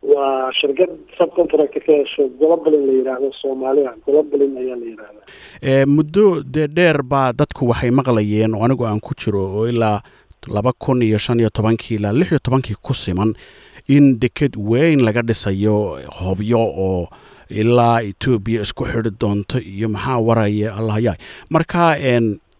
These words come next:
Speaker 2: dekedan imika la furana dee waa dekedda yara jatiga ee aad sheegtay. Waddanka Talyaaniga iyo W F P iyo waa la iska kaashaday. Marka ka-, iskaashiga weyna dhacay ee waddamada ah iyo dekedda meesha ka furan oo sawirradeeda aan aragnay, sidee isu qabsanayaan?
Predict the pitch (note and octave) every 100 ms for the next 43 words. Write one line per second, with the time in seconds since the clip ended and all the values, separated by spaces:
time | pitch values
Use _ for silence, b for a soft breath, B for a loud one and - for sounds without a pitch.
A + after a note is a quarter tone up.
0 | _ - - - F3+ D3+ E3 D3+ B2+ A2
1 | A#2+ C3 C3 B2 B2 A#2+ B2 C#3+ C3 C3
2 | A#2+ - C3 A#2 A2+ A#2 A3 G#2+ - F2
3 | - - E2 - _ _ C3+ C#3+ C#3+ B2
4 | - B2 A#2+ C3+ C3+ A#2 A2 G#2+ A2 A#2+
5 | C#3+ A#2+ C3+ A#2 - C3 G2+ A2+ A#2 A2+
6 | A#2 A2+ G#2 - - A#2 G2 - G#2 F#2+
7 | G#2 G#2+ A2+ G#2+ F#2+ B _ - - D3
8 | D3 - D3+ D#3+ D#3 C#3+ D3+ D#3 C3+ C3
9 | A#2 B2 C3+ A#2+ A#2 B2 B2+ C#3 B2+ B2+
10 | C3 C3+ A#2 A#2 A2+ A2 G#2+ G2+ G2+ -
11 | - D3+ A#2 C3 - A2 - - A#2 A#2
12 | G#2 A2 A2 C#3 B2 A2 A2 C3 A#2 G2+
13 | G2+ F#2+ F2+ b b - C#3+ D3+ D#3 B2+
14 | - C3+ A2 D#2+